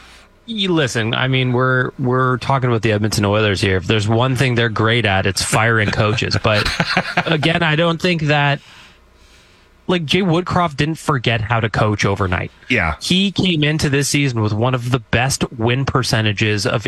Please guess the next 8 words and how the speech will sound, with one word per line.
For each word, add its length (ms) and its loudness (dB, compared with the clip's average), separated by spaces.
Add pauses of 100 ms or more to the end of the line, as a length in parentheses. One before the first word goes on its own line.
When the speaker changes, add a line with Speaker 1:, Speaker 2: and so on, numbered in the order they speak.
Speaker 1:
any 240 0
coach 560 -2 (1000)
in 120 2
the 80 2
league. 340 0
So, 220 -2
like, 300 0
Speaker 2:
Yeah. 240 0